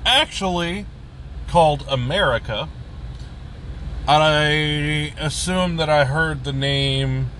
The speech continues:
and I just associated America with freedom. You know, kind of a common thing with us Americans. We associate our country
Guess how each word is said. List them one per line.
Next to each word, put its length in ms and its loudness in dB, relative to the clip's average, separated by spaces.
and 120 -2
I 120 2
just 280 -2
associated 680 -2
America 460 0
with 100 -6
freedom. 600 0
You 120 -2
know, 140 4
kind 280 4
of 60 0
a 40 -4
common 400 0
thing 460 0
with 160 -8
us 180 -6
Americans. 680 -6
We 80 -2
associate 580 -2
our 160 4
country 520 -2